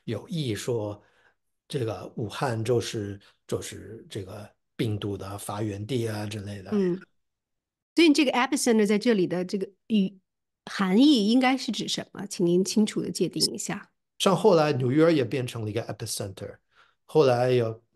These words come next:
Speaker 1: 啊，法国也变成了一个 epicenter。那个 epicenter 一直不断地在改变了，但是最早的就是武汉嘛。这不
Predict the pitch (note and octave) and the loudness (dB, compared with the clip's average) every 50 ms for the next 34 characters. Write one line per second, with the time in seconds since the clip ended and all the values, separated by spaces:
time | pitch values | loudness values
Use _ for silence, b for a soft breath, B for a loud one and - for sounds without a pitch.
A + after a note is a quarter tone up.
0 | G#3 D3+ A2 G#2+ G#2 G2+ G#2 A2+ - _ _ _ _ _ _ _ _ _ _ - | -8 -8 -6 -8 -8 -10 -10 -14 -16 _ _ _ _ _ _ _ _ _ _ -6
1 | A#2+ G#2+ G2+ G2 - A2+ G#2 G#2 G#2+ G#2+ G#2+ A2 A#2 A#2 A#2 A2+ A2 A2+ G#2+ A2+ | -4 -4 -4 -6 -4 -4 -4 -2 -2 -2 -2 -2 -2 -2 -2 -2 -2 -2 -2 0
2 | C3 A#2 G#2+ G2+ A2 G#2+ G#2 G#2 A2 - A2 G#2 A#2 A2 - - A#2+ G#2 A2+ E3 | 0 0 0 -2 -6 -8 -8 -8 -10 -10 -12 -10 -8 -6 -4 -4 -4 -4 -4 -2
3 | A#3 A3 G3+ - G#3 - G3 F#3+ - F3+ E3 C#3 B2+ B2+ D3 F3 F3+ D#3+ C3 A2 | 2 2 2 2 0 -2 -2 -2 0 0 0 0 -2 -2 -2 -2 -2 -2 -2 -4
4 | A2+ A2+ A#2 A2 - G#2+ G#2+ G#2+ D#3+ C3 A#2 A2 A2 G#2+ A#2+ A#2 A2 - F2+ D#2 | -6 -8 -8 -8 -8 -8 -4 -2 -2 -2 0 -2 -4 -4 -4 -6 -6 -8 -10 -12
5 | - - - B2 G#2 F2+ F2 G2 G2+ A2 - b b b b b b b _ - | -12 -10 -8 -8 -8 -8 -12 -16 -18 -20 -20 b b b b b b b _ -14
6 | D#4+ G3+ E3 D3+ C#3 C3 C3+ B2+ - - - C#3+ C#3+ B2+ - - _ _ - - | -12 -10 -6 -2 0 0 0 0 -2 -4 -4 -4 -6 -6 -6 -10 _ _ 0 2
7 | B3 F3+ C3 - - A#2+ E2+ - - - G#2+ A2+ - - - - F#3+ D3+ - C3+ | 4 4 4 2 -2 -4 -4 -6 -10 -14 -16 -16 -16 -4 0 2 2 2 2 -2
8 | G#2+ F2 E2 D#2+ - A2 F2+ D#2+ D#2 D#2 - - _ _ _ _ _ _ _ _ | -8 -8 -10 -10 -10 -10 -10 -10 -14 -18 -20 -20 _ _ _ _ _ _ _ _
9 | _ _ _ b b b b b b b _ _ _ - - _ A3 D3+ | _ _ _ b b b b b b b _ _ _ -20 -20 _ -2 4